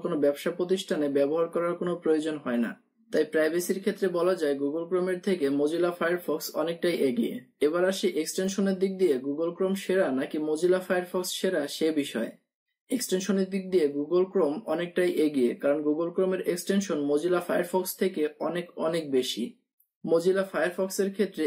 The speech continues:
এক্সটেনশনকে বলা হয় অ্যাড অন, তবে Mozilla Firefox-এর অ্যাড অন Chrome-এর মতো বিপুল পরিমাণে নেই, তাই এক্সটেনশনের দিক দিয়ে Google Chrome-কেই সেরা বলতে হবে। অন্য বিষয়গুলোর মধ্যে রয়েছে পপ আপ এবং অ্যাড blocker, যা Google Chrome এবং Mozilla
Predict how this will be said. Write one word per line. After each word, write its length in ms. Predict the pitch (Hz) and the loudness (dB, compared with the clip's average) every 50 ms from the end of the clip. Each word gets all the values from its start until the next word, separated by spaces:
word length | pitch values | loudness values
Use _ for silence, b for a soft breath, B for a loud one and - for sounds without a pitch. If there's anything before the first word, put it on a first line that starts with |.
| 147 143 156 | 0 0 -2
এক্সটেনশনকে 580 | 151 - - - 190 190 - - 196 202 196 196 185 190 | -4 -4 -4 -4 -4 -4 -2 0 0 2 2 2 2 2
বলা 160 | 190 190 190 196 | 2 2 4 4
হয় 140 | 196 190 - - | 2 0 0 0
অ্যাড 180 | - 143 143 143 127 | 0 0 2 2 0
অন, 80 | 120 120 120 - - | -2 -4 -6 -4 -4
তবে 160 | 151 156 160 160 156 | -2 -2 -2 -2 -2
Mozilla 300 | 156 160 175 180 185 185 - | -2 0 2 2 2 0 0
Firefox-এর 540 | - 165 170 175 - 190 190 190 - 170 151 - - | 0 0 0 0 0 -2 -2 -2 -2 -2 -2 -2 0
অ্যাড 160 | 160 160 160 156 143 | 0 2 2 2 0
অন 60 | 156 170 - - | 0 -2 -6 -2
Chrome-এর 320 | 165 170 170 180 185 185 185 185 | 0 0 2 2 2 2 2 0
মতো 200 | 180 175 - 160 156 156 147 | 0 0 2 0 2 2 2
বিপুল 260 | 156 160 160 190 190 190 190 196 | 0 2 2 2 0 2 2 2
পরিমাণে 380 | 190 185 185 180 165 151 139 123 120 | 4 4 2 2 -2 -4 -2 -2 -2
নেই, 120 | 120 117 117 120 - _ _ _ _ _ - | -2 -2 -4 -8 -12 _ _ _ _ _ 0
তাই 120 | 156 151 - - 147 | 2 2 2 2 0
এক্সটেনশনের 520 | 165 - - 190 190 190 - 208 202 196 180 185 | -2 0 -2 -2 -2 0 0 0 0 2 2 2
দিক 100 | 190 190 180 180 | 0 2 2 2
দিয়ে 120 | 175 170 156 143 143 | 2 2 2 2 0
Google 260 | 143 147 170 175 180 175 | 0 2 2 2 2 2
Chrome-কেই 400 | 202 196 196 196 196 208 202 196 196 | 2 2 0 2 2 0 0 0 -2
সেরা 220 | - - 175 170 170 165 160 | -2 -2 0 0 2 2 2
বলতে 200 | 151 143 - 135 131 | 2 2 0 -2 -4
হবে। 180 | 127 107 - - - - _ b b b b b | -4 -4 -4 -6 -6 -10 _ b b b b b
অন্য 200 | - 165 180 190 196 180 170 | 2 4 4 4 4 2 0
বিষয়গুলোর 460 | 180 - 208 196 190 196 202 202 202 196 202 | 0 0 0 2 2 2 2 4 4 2 2
মধ্যে 200 | 196 190 196 190 | 0 2 2 2
রয়েছে 300 | 190 196 196 190 - 165 151 147 - - | 2 2 2 2 0 0 -2 -2 0 2
পপ 200 | 151 151 151 165 180 | 2 2 2 2 0
আপ 80 | 175 175 - - 160 | 0 0 -2 -2 0
এবং 160 | 156 160 165 170 - - | 0 0 0 -2 -2 -2
অ্যাড 180 | 147 151 156 - - | 0 0 0 -2 -2
blocker, 380 | 160 156 139 - - 139 147 185 196 - _ _ - - _ - - | 0 0 0 0 -2 -4 -6 -6 -8 -14 _ _ -20 -18 _ -6 -2
যা 80 | 151 151 151 151 | 0 0 0 0
Google 300 | 147 147 151 165 170 180 175 | 0 0 0 2 2 2 2
Chrome 220 | - 202 190 190 190 - 170 | 2 0 0 0 -2 -4 -6
এবং 140 | 170 175 175 170 160 | -6 -6 -6 -2 -2
Mozilla 360 | 160 165 165 185 180 190 190 | 0 0 2 2 2 2 2